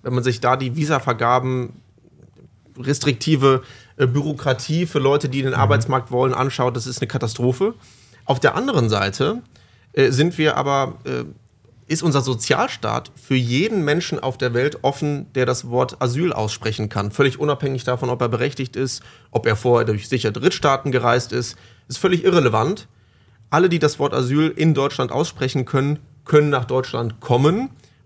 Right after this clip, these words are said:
Speaker 1: bleiben auch in Deutschland. Und dann auch völlig unabhängig vom Recht auf Asyl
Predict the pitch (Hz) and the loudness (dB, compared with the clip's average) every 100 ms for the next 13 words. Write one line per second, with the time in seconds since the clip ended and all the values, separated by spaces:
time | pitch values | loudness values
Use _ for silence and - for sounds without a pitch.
0 | - 120 160 208 - 110 110 110 104 101 | 0 4 4 4 0 -2 -2 -4 -4 -4
1 | 117 120 185 - - _ _ _ _ 147 | -4 -2 -4 -6 -18 _ _ _ _ 2
2 | 139 135 196 214 214 185 170 - 202 202 | 4 4 4 2 2 2 0 2 2 2
3 | 147 135 131 131 123 156 - 151 - 123 | 0 -2 -2 0 0 -2 -4 -6 -4 -2
4 | 135 160 170 | 2 2 0